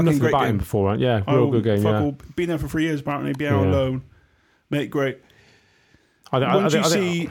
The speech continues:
Speaker 2: a couple of players come back, you can really fucking see, like,
Speaker 1: Yeah.
Speaker 2: them pushing on.
Speaker 1: I, I, I think Palace can be fit. They, they feel hard done by to be losing two nil.
Speaker 2: Yeah.
Speaker 1: But I think there's a lot of,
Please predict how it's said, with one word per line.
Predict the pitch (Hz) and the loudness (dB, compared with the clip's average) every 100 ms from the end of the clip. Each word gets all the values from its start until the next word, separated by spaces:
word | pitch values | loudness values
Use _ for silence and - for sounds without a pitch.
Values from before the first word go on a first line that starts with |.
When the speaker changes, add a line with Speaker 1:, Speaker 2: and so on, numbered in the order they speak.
| - | -4
Speaker 2:
a | 175 | -2
couple | - 170 170 | 0 0 -2
of | 151 | -2
players | 160 139 | -2 0
come | 135 | -2
back, | 135 131 | -2 -4
you | 156 | -2
can | 147 139 | 0 0
really | 143 135 | 2 0
fucking | 123 131 127 | -2 -4 -4
see, | 117 131 123 - - | -2 -2 -2 -8 -8
like, | 131 113 | -2 0
Speaker 1:
Yeah. | 92 | 2
Speaker 2:
them | 117 | 0
pushing | 110 107 110 | -2 -4 -6
on. | 113 107 - _ - | -6 -8 -14 _ -6
Speaker 1:
I, | 151 | -2
I, | 127 143 143 143 135 | 0 0 2 2 2
I | |
think | 123 135 | 0 -2
Palace | - 139 117 - - - | 0 0 0 -2 -12 -6
can | 117 | -2
be | 110 | -2
fit. | 95 131 123 - - | -2 -2 -4 -6 -4
They, | 147 | -4
they | - | -2
feel | 151 156 139 | -4 -2 -2
hard | 113 156 139 | 0 2 2
done | 147 135 120 | 2 2 2
by | 110 104 | 2 0
to | 113 | 0
be | 117 | 0
losing | 117 127 104 | 0 2 0
two | 98 117 107 | 0 0 2
nil. | 107 85 87 | 2 0 0
Speaker 2:
Yeah. | 120 107 - - | -2 -4 -6 -6
Speaker 1:
But | 120 | -2
I | 104 | 0
think | 110 | 0
there's | 107 | 0
a | 110 | 0
lot | 120 | -2
of, | - | -4